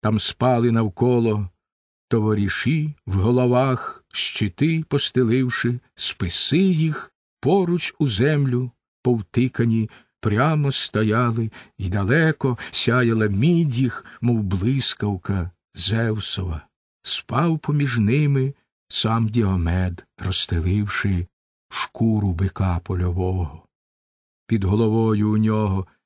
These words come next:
лежав килимок світлобарвний. Став біля нього й збудив його Нестор, їздець староденний, злегка ногою торкнувши,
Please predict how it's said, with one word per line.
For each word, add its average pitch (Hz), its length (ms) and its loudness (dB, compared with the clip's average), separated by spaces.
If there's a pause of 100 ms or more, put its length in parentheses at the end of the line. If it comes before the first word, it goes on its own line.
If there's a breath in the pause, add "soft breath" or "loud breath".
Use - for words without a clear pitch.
(160)
лежав 107 420 0
килимок 101 680 -2 (240)
світлобарвний. 117 1200 -2 (600)
Став 190 460 2
біля 175 240 2
нього 165 420 4
й 151 60 0
збудив 151 640 2
його 131 460 2 (340 loud breath)
Нестор, 131 580 2
їздець 135 580 2
староденний, 135 960 2 (300 loud breath)
злегка 147 600 2
ногою 143 560 2
торкнувши, 120 920 0